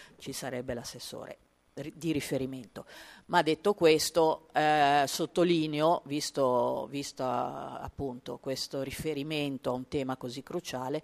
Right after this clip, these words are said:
di quanto effettivamente il tema della sicurezza sia, eh, trasversale rispetto a tutte le criticità, però, eh, noi, mm,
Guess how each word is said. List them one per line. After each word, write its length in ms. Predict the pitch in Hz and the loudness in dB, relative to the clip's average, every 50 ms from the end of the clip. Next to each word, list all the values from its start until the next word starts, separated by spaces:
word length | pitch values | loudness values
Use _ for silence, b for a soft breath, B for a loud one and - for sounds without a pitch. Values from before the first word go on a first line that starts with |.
| B B B B B B B | B B B B B B B
di 120 | - 151 | -14 -6
quanto 400 | - - 175 160 147 151 - - | 4 8 8 8 8 6 2 -6
effettivamente 960 | - - - - - 131 139 139 147 156 151 147 139 127 - - 131 120 113 B B B B B _ - | -8 -8 -8 -8 -6 -4 -2 -2 0 0 0 0 -2 -4 -4 -6 -6 -6 -6 B B B B B _ -16
il 140 | 180 147 - | -16 -2 2
tema 220 | - 143 139 131 | 2 4 4 4
della 200 | 139 139 127 131 | 4 4 2 2
sicurezza 540 | - - 143 - 143 147 143 127 - - 117 | 0 -4 -6 -4 -2 0 0 0 -2 -4 -6
sia, 340 | - - - 147 139 139 - | -6 -4 0 0 0 0 0
eh, 400 | - - - - 143 147 120 - | -4 -10 -12 -10 -8 -8 -8 -6
trasversale 1000 | - - 127 135 139 139 127 156 143 143 - - - 165 143 135 127 127 127 127 | -4 -2 -2 -2 -4 -4 -4 -4 -4 -2 -2 2 6 8 8 8 8 6 2 -2
rispetto 600 | 127 131 - - - 131 123 - - 123 120 - | -4 -6 -6 -4 -4 -4 -4 -4 -4 -4 -4 -4
a 120 | - 143 139 | -6 -8 -8
tutte 360 | - - 139 - _ - 139 | -8 -8 -10 -10 _ -6 -6
le 100 | 135 127 | -6 -6
criticità, 840 | - - 139 - - 139 - - 190 - - - 120 131 135 160 B B B B B B B B B _ | -8 -10 -12 -12 -12 -10 -8 -8 -8 -6 -4 -4 -2 -2 -2 -4 B B B B B B B B B _
però, 420 | - 190 170 151 143 143 151 - - - - _ _ _ _ _ - | 4 8 10 10 10 10 8 6 4 -2 -18 _ _ _ _ _ 0
eh, 420 | 151 156 143 139 143 139 131 139 139 | 2 2 4 4 4 2 2 2 0
noi, 580 | 135 143 151 147 151 143 151 165 - - - - _ _ _ | 0 2 4 4 6 6 4 4 2 0 -6 -20 _ _ _
mm, 40 | - | -18